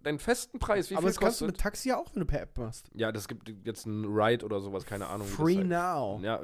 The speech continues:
Speaker 1: Free Now heißt die App und Ride heißt, äh, das, ähm, Gegenbeispiel zu, oder das, das Konkurrenzprodukt zu Uber.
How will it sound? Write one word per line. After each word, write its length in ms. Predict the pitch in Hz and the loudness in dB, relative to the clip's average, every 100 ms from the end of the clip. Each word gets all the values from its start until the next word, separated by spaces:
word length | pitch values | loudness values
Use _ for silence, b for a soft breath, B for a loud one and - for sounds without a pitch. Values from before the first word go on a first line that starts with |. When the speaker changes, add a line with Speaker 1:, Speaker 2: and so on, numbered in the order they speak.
| 107 | -6
Speaker 1:
Free 200 | - 123 | -2 2
Now 180 | 120 127 | 4 2
heißt 160 | 120 | 0
die 80 | 120 | 0
App 180 | 139 151 | 2 2
und 160 | 127 - - - | -2 -6 -16 -4
Ride 500 | 113 110 131 156 127 | 2 4 4 2 -2
heißt, 400 | 120 - - - | -2 -4 -12 -4
äh, 400 | 117 113 107 107 _ _ _ _ _ _ _ _ _ _ | -2 -2 -4 -8 _ _ _ _ _ _ _ _ _ _
das, 460 | 113 107 - - - | -4 -2 -6 -12 -8
ähm, 760 | 104 104 104 101 101 101 101 101 | -4 -4 -4 -6 -6 -6 -8 -4
Gegenbeispiel 560 | 113 113 107 - 110 | -2 0 -2 -2 -8
zu, 480 | - 107 104 98 98 - | -8 -8 -6 -6 -8 -6
oder 140 | 98 | -6
das, 240 | 92 90 | -6 -8
das 520 | - 92 - - - _ _ _ _ _ _ | -10 -10 -12 -16 -18 _ _ _ _ _ _
Konkurrenzprodukt 800 | 117 107 101 110 - 113 101 - | -8 -4 -2 -2 -2 -4 -4 -8
zu 140 | - | -8
Uber. 300 | 107 95 82 | -6 -6 -6